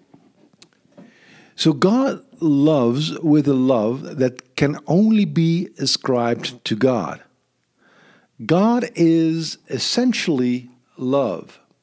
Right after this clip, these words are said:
which means that love and God are synonymous. That, like, like John says, God is love. And see, um, when we say God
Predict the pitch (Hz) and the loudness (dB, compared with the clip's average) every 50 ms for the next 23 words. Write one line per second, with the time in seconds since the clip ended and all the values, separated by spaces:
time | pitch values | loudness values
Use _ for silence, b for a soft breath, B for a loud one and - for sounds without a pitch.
0 | _ _ _ _ _ _ - - - 131 160 156 - 156 151 143 143 143 147 143 | _ _ _ _ _ _ -16 -8 -4 -4 -4 -4 -4 -4 -2 -2 -2 -2 -4 -6
1 | - - 110 104 110 117 123 123 123 123 123 123 - - - - 113 117 107 120 | -6 -6 -6 -6 -4 -4 -2 -2 -2 -2 -4 -4 -8 -14 -14 -10 -8 -6 -6 -4
2 | 110 107 107 107 107 - - - - - 110 107 104 98 - - 120 110 127 135 | -4 -4 -4 -6 -8 -10 -12 -16 -14 -10 -8 -8 -8 -8 -8 -8 -6 -4 -4 -4
3 | 139 123 90 - - - - - B B B B B B B B B B - - | -4 -4 -6 -8 -10 -10 -12 -12 B B B B B B B B B B -16 -16
4 | - 135 _ _ _ _ 196 190 _ _ _ 185 165 147 151 _ _ _ _ - | -16 -18 _ _ _ _ -20 -20 _ _ _ -20 -20 -20 -20 _ _ _ _ -20
5 | 160 160 165 156 131 123 113 101 - - - _ - - - - 101 101 92 - | -20 -16 -10 -6 -4 -2 -2 -4 -4 -8 -12 _ -20 -20 -18 -16 -16 -16 -14 -12
6 | 113 98 90 104 - 156 156 110 82 82 - - 101 90 90 98 - - - 180 | -12 -10 -10 -8 -6 -6 -6 -6 -8 -12 -12 -12 -12 -12 -12 -16 -12 -6 -4 -2
7 | 160 139 120 101 - 107 90 78 76 76 - - _ B B B B B B B | -2 -2 -2 -6 -10 -10 -10 -12 -12 -16 -18 -20 _ B B B B B B B
8 | B B 127 123 - - 147 143 143 147 139 B B B B B B - 139 131 | B B -10 -6 -4 0 0 0 0 0 -2 B B B B B B -6 -2 -2
9 | 131 127 127 120 120 120 113 107 - _ _ - - - - 135 135 151 165 170 | 0 0 0 -2 -4 -4 -6 -10 -14 _ _ -18 -16 -12 -6 -2 0 0 0 0
10 | 160 160 160 151 - - - 160 151 147 143 139 127 120 135 131 127 131 131 135 | -2 -2 -2 -4 -4 -2 -2 0 0 0 0 -2 -2 -2 -2 -2 -2 -2 -4 -6